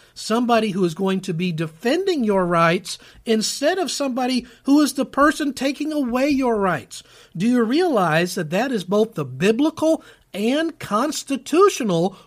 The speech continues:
role of government? The proper role of government biblically and constitutionally is to protect your rights.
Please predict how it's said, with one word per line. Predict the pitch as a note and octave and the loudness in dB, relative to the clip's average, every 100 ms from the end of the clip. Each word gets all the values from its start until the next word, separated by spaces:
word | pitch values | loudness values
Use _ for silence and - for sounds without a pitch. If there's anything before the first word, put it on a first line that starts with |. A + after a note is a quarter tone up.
| _ | _
role | D3+ F3+ G#3+ B3 D#4 D4+ | -2 2 6 6 4 0
of | G#3+ G#3 D3+ | -4 -4 0
government? | G#3 A#3+ A3+ C#3+ - - _ | 0 2 0 -4 -8 -20 _
The | D#3+ | -6
proper | D#3 - D#3 F#3 A#3+ F#4 F4+ | -6 -6 0 0 2 0 2
role | A3+ C4 C#4+ | 2 2 0
of | A3 | -2
government | F3 G3+ G#3 A3 A3+ A#2 | 0 0 0 -2 -4 -10
biblically | A#2+ A3 D4 D#4+ D4 D4+ C#4+ - _ - | -4 -2 -2 -4 -2 -2 -4 -10 _ -8
and | G3+ C4+ D4+ D#4+ - | -4 -2 -2 -2 -4
constitutionally | C4+ D4 C#4 C4+ - D4+ D#4+ A3 F3 F#3 F#3+ _ _ | -2 -2 -4 -10 -2 0 0 -2 -2 -2 -6 _ _
is | A3 C#4 D4+ | -2 0 -2
to | - B3+ C4 | -4 -2 -2
protect | B3+ F3+ - - C4+ D4+ - - | -2 -6 -6 -8 -6 -6 -10 -10
your | E3 G3+ G#3+ A3 A3 | -4 2 4 4 2
rights. | D#3 E3+ G3 D#3+ - - | -2 -2 0 0 -2 -10